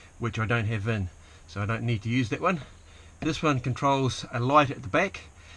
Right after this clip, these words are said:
so if I have an early start in the morning and it's dark, or I finish late at night, I can turn that light on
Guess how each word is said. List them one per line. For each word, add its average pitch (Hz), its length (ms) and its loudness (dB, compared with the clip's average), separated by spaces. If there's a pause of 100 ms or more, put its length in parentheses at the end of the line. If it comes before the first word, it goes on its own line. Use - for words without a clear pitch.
(240)
so 120 320 0
if 104 60 -2
I 113 80 -2
have 123 120 0
an 123 160 2
early 135 220 4
start 139 320 2
in - 20 0
the 127 80 2
morning 143 300 4
and 117 100 2
it's 95 80 -8
dark, 139 500 4
or 110 180 -2
I 101 40 0
finish 127 260 -2
late 127 160 2
at 120 80 -2
night, 127 280 2 (440)
I 110 80 -4
can 110 80 -2
turn 135 200 0
that 123 120 0
light 120 220 2
on 135 320 2